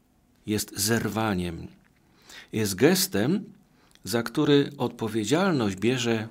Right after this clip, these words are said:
młodszy syn, bo nie chce już należeć do tej samej rodziny. Trzeba tu podkreślić osobistą odpowiedzialność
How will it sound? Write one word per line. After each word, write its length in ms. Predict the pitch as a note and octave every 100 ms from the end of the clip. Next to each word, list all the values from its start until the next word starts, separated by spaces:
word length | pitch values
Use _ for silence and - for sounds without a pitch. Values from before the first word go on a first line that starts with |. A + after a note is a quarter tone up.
| -
młodszy 400 | A#2 C3 - A2
syn, 360 | - F#2+ F2+ - _ _ _ _ _ _ _ -
bo 120 | F#2+
nie 220 | G#2+ C#3+
chce 280 | D3 - F2+
już 220 | F2 -
należeć 520 | G2 G#2 A2 F#2+ F#2+
do 280 | F2+ G2+ G2 -
tej 200 | A#2 A#2
samej 440 | A#2 A#2 G#2+ G#2
rodziny. 500 | F#2+ F#2+ G2 F2+ D#2+ - _ _ _ _ _ _ _ _ _ - - - -
Trzeba 300 | - B2 C#3+
tu 120 | C#3
podkreślić 720 | C3 A2+ A2 C3+ C3 A2 A2+ -
osobistą 720 | G#2 A#2 G#2 B2 - A2+ -
odpowiedzialność 1200 | A#2 - A2 G#2 F#2 A#2 A#2 G2 E2 - -